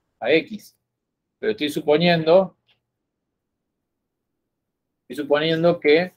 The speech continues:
este, que X es menor o igual a Y. Nuevamente, bueno, por transitividad, Z menor o igual a Y, eso,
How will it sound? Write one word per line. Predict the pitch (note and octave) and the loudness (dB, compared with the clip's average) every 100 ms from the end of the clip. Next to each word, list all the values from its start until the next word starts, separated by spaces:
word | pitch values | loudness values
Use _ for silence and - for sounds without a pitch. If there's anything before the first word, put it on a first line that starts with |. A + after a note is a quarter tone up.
| _ _ _ _ _ _ | _ _ _ _ _ _
este, | G#2+ G#2 - G2+ G2+ G2 G2 G2 _ _ _ _ _ _ _ _ _ _ _ _ _ _ _ _ _ _ _ _ | -8 -8 -6 -4 -2 -4 -6 -12 _ _ _ _ _ _ _ _ _ _ _ _ _ _ _ _ _ _ _ _
que | A#2 | -6
X | B2+ D3 | -2 -2
es | |
menor | C3+ C3+ | -2 -2
o | C#3 | 0
igual | C#3 E3+ | 4 6
a | F#3 | 8
Y. | A3+ G#3+ - _ _ _ _ _ _ _ _ - - _ _ _ _ _ _ _ _ _ _ | 6 0 -10 _ _ _ _ _ _ _ _ -20 -20 _ _ _ _ _ _ _ _ _ _
Nuevamente, | C3+ C#3+ D3 D#3 D#3+ | -6 -4 -2 -2 0
bueno, | D#3+ C3+ B2 B2 | 2 2 0 -8
por | G2+ G2 | -10 -8
transitividad, | G#2+ G#2 A2+ B2+ C#3 C#3 D3 - _ _ _ _ _ _ _ _ _ _ _ | -10 -10 -8 -4 0 2 0 -6 _ _ _ _ _ _ _ _ _ _ _
Z | - C#3+ C3+ C3+ C3 | -6 -4 -2 -2 -4
menor | A2+ G2 G2 | -6 -14 -12
o | |
igual | G#2 A#2 C3 | -6 0 2
a | C#3+ | 4
Y, | E3 F3+ F#3 _ _ _ _ _ | 2 0 -4 _ _ _ _ _
eso, | A2 A2+ | -12 -10